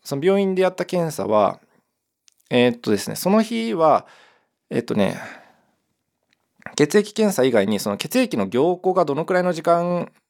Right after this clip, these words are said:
で、あの、あるのかっていうか、その血がな-、どのくらいのじ-、えーっと、どのくらいの時間で血が固まるかみたいなのを、えっと、する検査みたいなのもやったんですよね。あの、チクってなんか針みたいので、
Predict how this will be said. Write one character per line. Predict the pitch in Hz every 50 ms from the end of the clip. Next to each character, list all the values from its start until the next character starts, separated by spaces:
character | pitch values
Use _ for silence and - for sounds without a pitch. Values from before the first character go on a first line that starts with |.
| _ _ -
で、 | 147 156 156 139 - - _ _ _
あ | - 131
の、 | 131 139 139 - - - - _ _ _ _ _ _ _ _ _ -
あ | 139 147
る | 131
の | 113 98
か | - - - - -
っ | -
て | -
い | -
う |
か、 | - - -
そ | - 117
の | 113 110 110
血 | - - -
が | 185 220 208
な-、 | - 85 85 - - _ _ -
ど | 123 156
の | 180 -
く | 185
ら | 180 185 185
い | 180 180 175 - - -
の | 165 160
じ-、 | 160 156 - _ - -
え |
ー | 143 151 151 151
っ | 151
と、 | 156 156 156 - - - _ -
ど | 135
の | 165 208
く | 233
ら | 233
い | 233
の | 226
時 | 208 220
間 | - 220 214
で | 214 202
血 | - 160
が | 160 147
固 | - 151 151
ま | 151 156
る | 165 156
か | - -
み | 120 117
た | - 98
い | -
な | -
の | - - -
を、 | - - - - - - - - - - - _ -
え |
っ | -
と、 | - 117
す | - 131
る | 123 123 123 117 120 - -
検 | - 156 147 127
査 | - 104
み | 101 -
た | 110 113
い |
な | 117 -
の |
も | - -
や | 113 101
っ | -
た | - - 101
ん |
で | -
す | - -
よ | - -
ね。 | - - -
あ | - 120
の、 | 107 113 117
チ | - - -
ク | 160
っ | 156
て | 156 - 120
な | 113 104
ん | -
か |
針 | - 147 147 135
み | 117 113
た | - 190
い |
の | - - 117
で、 | 127 135 120 -